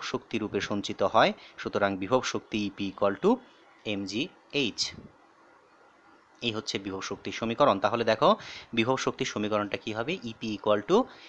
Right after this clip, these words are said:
এমজিএইচ। এরপরে আসো, এরপরে আসো, এই বিভব শক্তি নিয়ে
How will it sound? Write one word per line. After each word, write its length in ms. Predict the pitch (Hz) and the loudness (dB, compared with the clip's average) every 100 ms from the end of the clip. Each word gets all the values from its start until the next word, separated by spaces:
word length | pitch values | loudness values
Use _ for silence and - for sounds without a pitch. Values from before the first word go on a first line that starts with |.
| - - | -12 -2
এমজিএইচ। 880 | 110 107 113 196 - - 143 120 92 - - - - - - _ 160 | -2 0 -2 -2 -6 -8 0 0 0 -6 -8 -20 -20 -20 -20 _ 0
এরপরে 260 | 190 208 208 202 | 0 2 2 2
আসো, 180 | - 139 220 - _ _ _ _ - - _ - - _ - - - - - | 2 0 0 -10 _ _ _ _ -20 -20 _ -18 -18 _ -20 -20 -10 -8 0
এরপরে 260 | 151 156 185 185 | 0 2 0 0
আসো, 180 | - 143 - - - - 123 | 2 0 0 -16 -20 -6 -4
এই 60 | 107 | 0
বিভব 220 | 127 208 202 | 0 0 -2
শক্তি 240 | - 202 208 185 | -6 -6 -4 0
নিয়ে 140 | 120 | 0